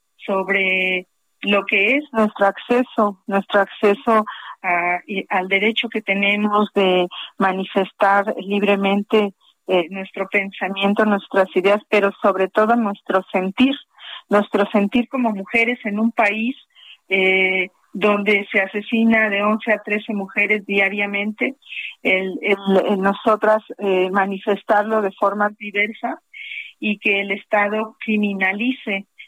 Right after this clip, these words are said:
eh, no, no, no tomando en cuenta el motivo por el cual, el motivo real por el cual estamos allá en las calles, el motivo real por el que nos estamos manifestando, sino crear en nuestra contra de manera,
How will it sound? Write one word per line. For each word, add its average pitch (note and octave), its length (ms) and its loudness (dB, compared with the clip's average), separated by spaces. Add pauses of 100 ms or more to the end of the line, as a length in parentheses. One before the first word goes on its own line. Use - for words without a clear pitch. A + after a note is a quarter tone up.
(120)
eh, F#3 640 2
no, A3+ 440 6
no, A#3 800 0 (720)
no B3 260 4
tomando B3 440 2
en A#3 160 0
cuenta B3+ 680 2 (140)
el G#3+ 180 4
motivo A#3 720 2
por G3 160 2
el G3+ 160 0
cual, G#3+ 380 0
el A3 100 -2
motivo B3+ 320 2
real A#3+ 300 4
por A3+ 180 -12
el G#3 160 -10
cual C#4+ 240 -4
estamos G#3+ 580 -2 (280)
allá G3 400 2
en G#3 100 0
las G3 200 0
calles, G3+ 440 0 (100)
el G3 160 -4
motivo A#3 360 2
real A3 260 2
por G3+ 160 -2
el F#3+ 140 -4
que F#3+ 100 -10
nos F#3+ 220 -6
estamos G#3+ 360 -2
manifestando, G3+ 800 -2 (460)
sino A3+ 300 2
crear G#3 520 0
en A3+ 120 -6
nuestra F#3+ 400 -6
contra G#3+ 420 2
de G#3 100 -2
manera, G3 540 2